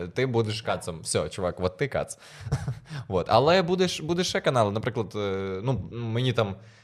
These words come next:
знаєте, ці зустрічі, коли дзвонять і за гроші купують тебе,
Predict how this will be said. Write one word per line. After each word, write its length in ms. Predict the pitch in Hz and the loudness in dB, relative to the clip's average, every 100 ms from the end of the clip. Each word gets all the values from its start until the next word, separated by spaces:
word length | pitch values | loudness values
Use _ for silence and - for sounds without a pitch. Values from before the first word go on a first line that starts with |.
| _ _ - | _ _ -6
знаєте, 300 | 104 147 120 | -2 0 -2
ці 140 | 107 | -4
зустрічі, 540 | 98 101 - 80 - 80 | -8 -8 -8 -10 -10 -10
коли 280 | 78 78 76 | -6 -6 -8
дзвонять 540 | 80 107 123 76 - | -2 0 0 -4 -8
і 580 | 82 78 76 71 67 60 57 | -12 -8 -8 -8 -8 -8 -8
за 160 | 82 92 | -4 0
гроші 320 | 92 104 - | 4 2 0
купують 400 | - - 87 80 | -8 -4 -4 -2
тебе, 340 | 87 82 120 | -2 2 2